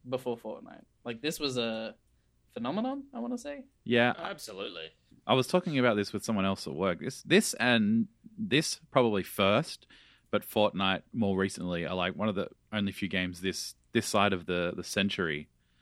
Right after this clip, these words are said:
Speaker 2: to, uh, permeate culture, to, like,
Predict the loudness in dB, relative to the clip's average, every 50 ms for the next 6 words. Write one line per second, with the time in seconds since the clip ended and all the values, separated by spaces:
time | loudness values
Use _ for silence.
0 | _ _ _ _ _ _ _ _ -8 -4 -2 0 0 0 0 0 0 -2 -2 -4
1 | -4 -8 -12 _ _ _ _ _ _ _ _ _ _ _ _ _ _ _ 2 4
2 | 4 6 6 6 6 4 4 2 -2 -6 -12 -18 _ _ _ _ -6 -2 0 0
3 | 0 -2 -6 -6 -8 -8 -10 _ _ _ _ -4 0 2 4 4 4 2 2